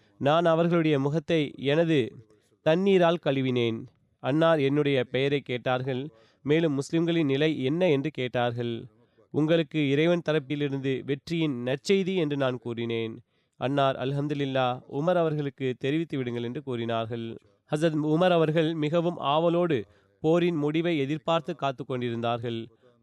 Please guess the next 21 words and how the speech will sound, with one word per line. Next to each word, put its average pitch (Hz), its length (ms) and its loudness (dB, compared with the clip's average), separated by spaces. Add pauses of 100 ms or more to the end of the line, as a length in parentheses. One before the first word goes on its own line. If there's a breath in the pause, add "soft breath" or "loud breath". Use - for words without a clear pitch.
போர் 165 240 2
நடைபெற்ற 147 560 -2
இரவு 147 380 0
ஹசரத் 156 340 0
உமர் 151 200 0
அவர்கள் 147 480 0
மிகவும் 147 520 0
நிம்மதியின்றி 156 720 0
எழுந்து 147 520 0
மன்றாடி, 143 560 0 (400 soft breath)
மேலும் 160 280 2
எந்த 160 300 0
அளவுக்கு 185 380 2
வேதனையை 156 500 -2
உணர்ந்தார்கள் 143 540 -4
என்றால், 135 380 -2
அறிவிப்பாளர் 139 600 -2
கூறுகிறார், 135 460 -4
எந்த 147 340 -2
அளவுக்கு 165 400 -2
வேதனையுடன் 143 720 0